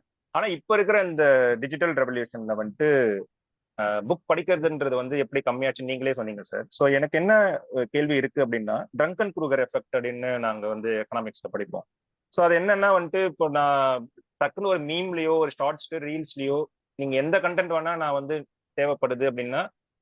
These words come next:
டக்குன்னு வந்து எனக்கு எஸ் இ ஓ ல நான் Google சர்ச் பண்ணேன்னா ஃபர்ஸ்ட் ரெண்டு லிங்க்ல நான் வந்து பார்ப்பேன். இல்லைன்னா வந்துட்டு YouTube-லயே நான் வந்து க-, கன்சியூம் பண்றேனாலுமே, எந்த YouTube வந்து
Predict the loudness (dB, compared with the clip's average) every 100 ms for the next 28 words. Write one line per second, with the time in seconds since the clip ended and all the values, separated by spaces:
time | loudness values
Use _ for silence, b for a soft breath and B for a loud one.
0 | -4 -4 -2 0 0 0 0 0 -2 -2
1 | -2 0 0 0 2 2 2 0 -2 -2
2 | -2 -2 -6 -4 0 -2 -2 -4 -2 -4
3 | -4 -6 -6 -6 -4 -4 -6 -2 -2 -2
4 | -10 -8 -2 0 2 2 2 2 4 2
5 | 4 2 4 2 2 2 -2 -2 -2 -4
6 | -4 -4 -4 -4 -4 -4 -4 -6 -8 -12
7 | _ _ _ _ -4 0 2 4 2 0
8 | -2 -4 -2 -2 -2